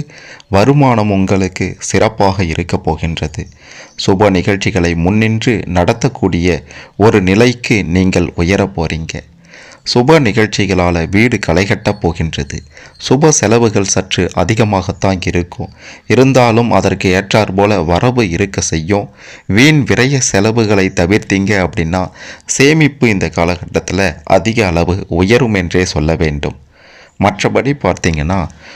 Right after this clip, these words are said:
தொழில் வியாபாரமும் சிறப்பாக இருக்க போகின்றது. தொழில் வியாபாரத்துல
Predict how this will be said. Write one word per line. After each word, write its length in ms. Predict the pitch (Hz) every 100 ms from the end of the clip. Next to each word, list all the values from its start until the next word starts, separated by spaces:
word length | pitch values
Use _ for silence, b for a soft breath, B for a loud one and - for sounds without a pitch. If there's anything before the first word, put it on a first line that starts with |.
| B -
தொழில் 400 | 113 123 156 143
வியாபாரமும் 840 | 85 87 95 90 85 78 82 95 87 -
சிறப்பாக 600 | - - - - 98 113
இருக்க 360 | 82 80 82 -
போகின்றது. 680 | 76 76 78 76 80 - - B B B B B
தொழில் 380 | 110 120 147 147
வியாபாரத்துல 840 | 85 90 95 92 90 78 78 82